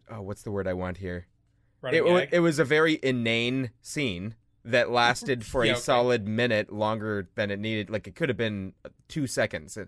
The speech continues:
Speaker 1: but it was, like, a minute plus or something. Um,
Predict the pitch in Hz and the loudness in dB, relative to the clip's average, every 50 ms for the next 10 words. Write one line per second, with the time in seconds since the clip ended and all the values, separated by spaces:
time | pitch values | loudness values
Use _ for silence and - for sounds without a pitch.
0 | - _ _ _ - 127 123 123 120 117 113 107 - 127 110 104 - - 110 110 | -16 _ _ _ 0 0 2 2 2 0 -2 -2 -2 -2 -2 -2 -2 -2 -2 -2
1 | 110 110 110 107 - - - - 113 104 98 - - 92 87 101 92 85 90 90 | 0 0 -2 -4 -6 -6 -6 -2 -2 -2 -2 -4 -6 -10 -8 -10 -10 -8 -10 -10
2 | 92 - _ _ _ _ - - - 120 127 131 127 123 120 117 117 113 | -12 -12 _ _ _ _ -18 -6 0 2 4 6 6 6 4 2 0 -4